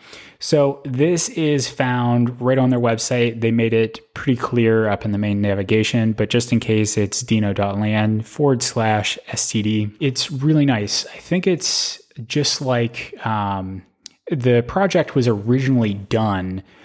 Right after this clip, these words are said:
with Go instead of Rust. And even though they are no longer using Go, the standard library is actually heavily influenced by Go 'cause it's so good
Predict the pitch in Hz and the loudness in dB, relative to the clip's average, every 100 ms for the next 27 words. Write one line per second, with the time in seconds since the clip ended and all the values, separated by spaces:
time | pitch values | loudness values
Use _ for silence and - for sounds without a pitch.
0 | - - 110 104 - 117 101 92 90 90 | -20 -12 -2 -2 -2 -2 0 0 -4 -8
1 | - 107 98 - 104 95 101 92 90 - | -8 -4 -4 0 -2 -2 -4 -4 -4 -6
2 | - - - - - - 110 110 107 107 | -6 -10 -20 -20 -20 -4 0 2 2 2
3 | 104 101 98 98 - 165 180 156 135 123 | 2 0 0 -4 -2 2 4 4 2 4
4 | 120 110 101 101 104 117 117 107 107 - | 4 2 0 0 2 2 2 2 0 -2
5 | 101 101 110 104 98 95 92 92 - - | -2 0 0 0 -2 -2 -2 -6 -12 -20
6 | - - _ 120 107 107 135 139 151 120 | -20 -20 _ -2 0 0 2 2 2 2
7 | 104 107 107 104 95 104 - 104 - - | 0 0 0 -2 -2 -4 -4 -6 -2 -2
8 | 117 110 104 101 101 104 92 - 101 95 | -2 -2 0 -2 0 0 -2 -6 -6 -4
9 | - - 92 95 90 90 - 110 95 104 | -6 -6 -6 -6 -6 -6 -4 -4 -2 -6
10 | 98 - - 101 95 175 131 | -2 0 0 0 2 0 0